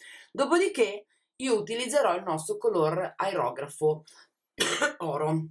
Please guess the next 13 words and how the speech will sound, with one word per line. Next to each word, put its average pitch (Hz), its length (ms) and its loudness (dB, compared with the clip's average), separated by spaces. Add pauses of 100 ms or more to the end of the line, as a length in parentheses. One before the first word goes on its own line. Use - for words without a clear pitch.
(120)
Vedete 233 520 0
che 254 80 -10
io 202 160 0
l'ho 208 120 0
tenuto, 202 560 -2 (480)
era 214 380 2
a 175 140 -4
testa 170 300 -6
in 175 140 -2
giù, 156 240 -4
perché 220 400 2
volevo 220 560 2 (340)
che 240 360 2